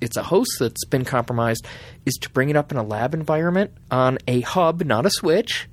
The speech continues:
still connected out to the internet with protocol analyzer. So the first thing we can do is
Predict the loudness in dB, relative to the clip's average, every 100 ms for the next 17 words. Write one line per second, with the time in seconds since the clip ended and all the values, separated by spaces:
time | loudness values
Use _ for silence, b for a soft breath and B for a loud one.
0 | -8 -6 0 2 2 0 0 0 2 2
1 | 0 0 0 2 2 2 4 2 0 0
2 | 0 0 0 0 2 2 2 2 2 2
3 | 0 -2 -2 0 0 -2 0 0 0 0
4 | 0 0 -2 0 2 2 0 -2